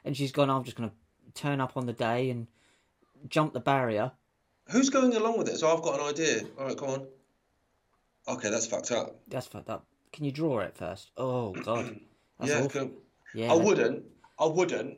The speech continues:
Speaker 1: I wouldn't. I mean,
Speaker 2: But
Speaker 1: if you're going
Speaker 2: instead,
Speaker 1: to,
Speaker 2: it's like, yeah,
Speaker 1: go
Speaker 2: no, that'd be fine. No one's gonna give a shit. No one's saying anything.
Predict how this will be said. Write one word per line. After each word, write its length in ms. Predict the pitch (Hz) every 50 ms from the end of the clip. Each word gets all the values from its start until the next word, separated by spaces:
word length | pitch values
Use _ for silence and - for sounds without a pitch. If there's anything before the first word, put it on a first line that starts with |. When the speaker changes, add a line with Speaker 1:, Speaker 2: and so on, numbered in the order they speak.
| -
Speaker 1:
I 60 | - 127
wouldn't. 480 | 127 143 151 135 123 120 120 135 - _ _ _ -
I 100 | - 127
mean, 220 | 139 139 135 131
Speaker 2:
But 160 | 151 180 -
Speaker 1:
if 120 | - - 160
you're 100 | 170 156
going 340 | 147 185 190 180 175 156 139
Speaker 2:
instead, 380 | 127 117 107 110 110 107 110
Speaker 1:
to, 60 | 113
Speaker 2:
it's 140 | 131 - -
like, 260 | 180 165 165 156 - - - - _
yeah, 100 | - -
Speaker 1:
go 60 | - 139 131
Speaker 2:
no, 40 | 117
that'd 120 | - -
be 80 | - 131
fine. 280 | - - 254 202 123 - - - _ 196
No 80 | 220
one's 100 | 214 -
gonna 140 | - 104 104
give 120 | - 113
a 40 | 110
shit. 360 | - - 143 - - - -
No 100 | 196 226
one's 100 | - -
saying 140 | - 247 226
anything. 200 | - 101 - -